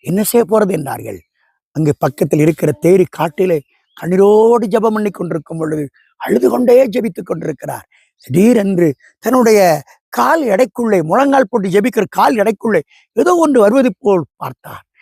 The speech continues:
பார்த்த பொழுது ரெண்டரை கிலோ உள்ள ஒரு முயல் தன்னுடைய கால் எடைக்குள்ளே வந்தது. அப்படியே கையில் இப்படி தூக்கி கொண்டார். வீட்டுக்கு வந்தார். அந்த மனைவி சொன்னாங்க, "ஐயா, அரிசி, பருப்பு,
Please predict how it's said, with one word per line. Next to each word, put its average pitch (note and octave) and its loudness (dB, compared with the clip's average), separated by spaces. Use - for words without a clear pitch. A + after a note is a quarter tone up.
பார்த்த D#3 -2
பொழுது D3+ -2
ரெண்டரை A#3 2
கிலோ G#3+ 2
உள்ள F3 2
ஒரு C#3 -6
முயல் D3+ 0
தன்னுடைய D#3 0
கால் F3 0
எடைக்குள்ளே D#3+ -2
வந்தது. C#3 -6
அப்படியே - -4
கையில் F#3 2
இப்படி E3+ -4
தூக்கி F3+ -4
கொண்டார். C#3 -10
வீட்டுக்கு C#3+ -2
வந்தார். C#3+ -2
அந்த C#3+ -4
மனைவி D#3+ 2
சொன்னாங்க, E3 -2
"ஐயா, D#3 -2
அரிசி, G3 -2
பருப்பு, G#3+ 0